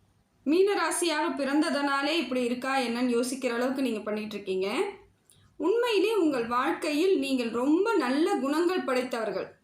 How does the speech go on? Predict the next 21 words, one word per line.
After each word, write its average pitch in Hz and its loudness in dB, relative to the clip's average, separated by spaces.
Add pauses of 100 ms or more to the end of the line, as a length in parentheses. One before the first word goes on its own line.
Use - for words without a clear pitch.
(420)
இலகிய 370 2
மனம் 294 4
படைத்தவர்கள். 247 -2
மனிதநேயத்திற்கு 320 2
சொந்தக்காரர் 269 -2
யாருன்னு 247 -2
பார்த்தீங்கன்னா 254 0
மீனராசிக்காரர்கள். 208 -4 (560)
யாருக்காவது 370 0
ஏதாவது 302 0
ஒரு 285 -2
சின்ன 320 4
கஷ்டம்னாலும் 311 0
உங்களால 285 0
அதை 277 0
தாங்கிக்க 269 0
முடியாம 262 2
முன்ன 302 2
உதவி 311 2
போய் 294 -2
பண்ணுவீங்க. 220 -4